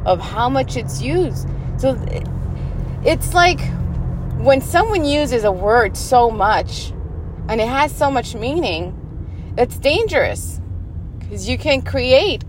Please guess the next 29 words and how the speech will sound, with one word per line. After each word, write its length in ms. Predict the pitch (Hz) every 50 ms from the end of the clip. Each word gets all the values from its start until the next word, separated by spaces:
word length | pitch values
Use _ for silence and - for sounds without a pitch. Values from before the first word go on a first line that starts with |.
| - - - - - - - - - - - - - - - -
s-, 560 | - - - - - - - - - - - - - - - - - - - - - - - - - - - - -
this 360 | - 208 214 285 415 - -
is 120 | 330 294 254
what 180 | 247 320 330
happens. 680 | 269 285 330 427 480 - - - - - - - - - - - -
You 160 | 202 196 -
create 420 | - - 226 214 220 247 285 269
this 160 | - 247 240 -
space 560 | - - - - 226 254 262 254 - - -
that 320 | - 185 180 175 - - - - -
now 600 | - - 196 196 202 202 214 226 233 233 220 214 - - - - - - - - - -
no 180 | 190 208 220
one 160 | 240 247 240
feels 280 | 233 - 233 214 214 -
heard, 380 | - 202 180 202 233 247 240 208
or, 600 | 190 180 170 160 160 - 53 - - - - - - - - - - - -
or 420 | 190 196 180 190 190 175 156 151 - - - - - - - - - - - - -
they 140 | - - 185
use 260 | 185 202 233 254 214
a 80 | 196 180
word 360 | 175 175 185 226 262 277 226
and 160 | 190 175 180
the 80 | 175 180
word 280 | 165 170 185 202 220 214
doesn't 300 | 196 190 180 190 190 185
even 200 | 180 175 175 175
seem 240 | - - 185 180
valued 440 | - 165 175 208 254 - - - -
anymore. 540 | - - 90 71 - - - - - -